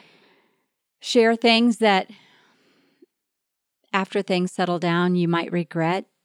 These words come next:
See, all of those have a cost. So we have to be discerning. So to keep things a priority,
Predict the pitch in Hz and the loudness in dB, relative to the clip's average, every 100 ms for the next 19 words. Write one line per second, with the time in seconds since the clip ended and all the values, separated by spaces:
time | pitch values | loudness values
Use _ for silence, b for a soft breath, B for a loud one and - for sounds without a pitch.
0 | _ _ _ _ _ _ _ _ _ _ | _ _ _ _ _ _ _ _ _ _
1 | _ _ _ - 220 208 220 240 214 208 | _ _ _ -6 0 2 2 0 0 -2
2 | 202 180 165 175 139 151 - - _ _ | -4 -6 -8 -8 -8 -10 -20 -20 _ _
3 | _ _ - 196 196 220 233 226 202 175 | _ _ -4 0 0 -2 -4 -4 -6 -8
4 | - 170 185 156 160 - _ _ _ _ | -4 0 0 0 -4 -10 _ _ _ _
5 | _ _ _ _ _ _ _ _ - 208 | _ _ _ _ _ _ _ _ -8 -4
6 | 190 - 247 - 247 226 208 190 196 180 | -4 -2 -2 0 0 0 -2 -4 -2 0
7 | 175 185 202 196 | 0 -2 -4 -6